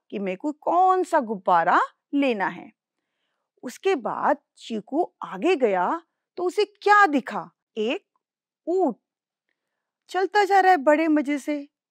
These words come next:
उसने अपने पापा को बोला कि "पिताजी, क्या मैं इसकी सवारी कर सकता हूँ?" तो उसके पिताजी ने उसको बहुत आराम से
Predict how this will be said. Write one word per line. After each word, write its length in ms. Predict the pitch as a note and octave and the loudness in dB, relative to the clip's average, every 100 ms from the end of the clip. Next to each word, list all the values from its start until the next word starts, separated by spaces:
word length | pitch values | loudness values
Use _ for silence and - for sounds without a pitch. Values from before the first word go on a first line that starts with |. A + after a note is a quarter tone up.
| _ _ | _ _
उसने 280 | - E3+ E3+ | -18 -14 -14
अपने 280 | - F#3+ | -14 -14
पापा 280 | F#3 D3+ F3+ | -12 -14 -14
को 180 | F#3 C4+ | -6 -6
बोला 440 | F#3 E3+ G3 F4 D#4+ _ | -4 -2 0 0 -2 _
कि 60 | - | -18
"पिताजी, 600 | - E3 E3+ E3+ G3+ D#4 | -16 -8 -8 -6 -6 -6
क्या 540 | - _ - D3 F#3 | -6 _ -10 -4 0
मैं 280 | D4 B3+ D#4+ | 0 0 -4
इसकी 300 | B3 - D4 | -6 -10 -10
सवारी 480 | D4+ A#3 D#3+ D#3 C#4+ | -6 -6 -6 -4 -4
कर 160 | F#4 F4 | -4 -4
सकता 300 | G4 - G4 | -6 -4 -2
हूँ?" 240 | F#4+ A#4+ - _ _ _ _ _ - | -2 -6 -14 _ _ _ _ _ -8
तो 140 | G3 | -4
उसके 260 | A#3+ - A#3 | -6 -6 -8
पिताजी 520 | F3+ E3+ E3 D#3 F3 | -6 -6 -6 -6 -8
ने 380 | E3+ G3 E4+ G4+ _ _ G#3 | -6 -4 -4 -6 _ _ -18
उसको 720 | - - F3+ F3+ C4 F#4+ - _ _ _ | -18 -16 -8 -2 -2 -2 -8 _ _ _
बहुत 580 | G3+ G3 A3+ C#4+ F4 F#4 - A3 | -20 -14 -6 -2 0 0 0 -8
आराम 640 | G3 F#3+ C4+ F4+ F#4 D#4+ | -4 0 2 2 2 2
से 600 | - A3 F#3+ G#3 E4 | -2 -4 -2 -2 -2